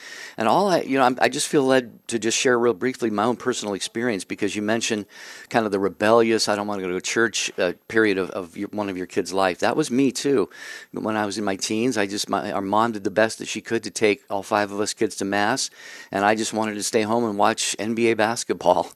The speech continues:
<laughs> on T V, and I said, "I just don't want any part of that," you know. And so I, I was in that place, and, you know,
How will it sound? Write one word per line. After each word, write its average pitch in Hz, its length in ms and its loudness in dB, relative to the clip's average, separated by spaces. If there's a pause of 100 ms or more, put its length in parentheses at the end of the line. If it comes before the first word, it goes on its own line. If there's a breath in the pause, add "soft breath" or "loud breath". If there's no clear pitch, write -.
(160)
<laughs> - 220 -16
on 107 160 -4
T 110 220 -4
V, 127 200 0
and 101 120 0
I 92 60 0
said, 98 200 0
"I 101 40 -2
just 98 100 -4
don't 107 100 -2
want 101 120 -2
any 98 120 -4
part 113 240 0
of 117 80 0
that," 85 200 -2
you 95 100 -6
know. 101 180 0
And 92 100 -4 (360 loud breath)
so - 100 2
I, 120 280 8
I - 20 6
was 170 180 2
in 180 80 0
that 156 220 2
place, 127 420 2
and, 113 100 -2
you 117 100 0
know, 117 220 2